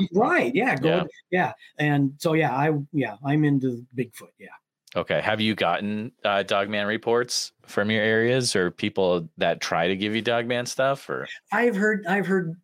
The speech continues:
Speaker 1: one investigator saw something that he wasn't sure,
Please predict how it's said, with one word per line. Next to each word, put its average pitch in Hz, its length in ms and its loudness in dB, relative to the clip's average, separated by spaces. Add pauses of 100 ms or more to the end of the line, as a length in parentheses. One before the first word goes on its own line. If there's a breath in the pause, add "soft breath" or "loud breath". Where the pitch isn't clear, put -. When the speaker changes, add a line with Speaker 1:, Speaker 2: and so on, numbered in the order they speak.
(120)
Speaker 1:
one 156 320 2
investigator 165 960 0
saw 156 560 -2
something 156 580 0 (140)
that 147 140 2
he 147 80 2
wasn't 147 320 0
sure, 147 420 2